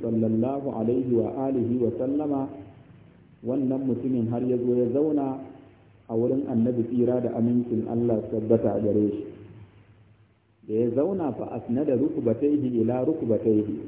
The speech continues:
sai jingina gwiwoyinsa a jikin gwiwoyin manzon Allah sallallahu alaihi wa sallama.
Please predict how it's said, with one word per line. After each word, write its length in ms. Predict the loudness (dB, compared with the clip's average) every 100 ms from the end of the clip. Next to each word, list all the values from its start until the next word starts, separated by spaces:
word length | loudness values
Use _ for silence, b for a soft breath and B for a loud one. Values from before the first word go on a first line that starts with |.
| -14 -20 -20 -20 -20 -20 -20 -6
sai 180 | -2 -2 4
jingina 460 | 4 4 4 2 4
gwiwoyinsa 960 | 4 4 8 8 8 4 0 -2 -2 -2
a 80 |
jikin 380 | -4 -2 -2 -2
gwiwoyin 560 | 4 6 6 6 4 2
manzon 400 | 0 0 0 -2
Allah 320 | -2 -4 -2 -4
sallallahu 640 | -2 0 0 0 -2 -4 -4
alaihi 380 | 0 0 2 0
wa 80 | 0 -2
sallama. 400 | -2 -2 -4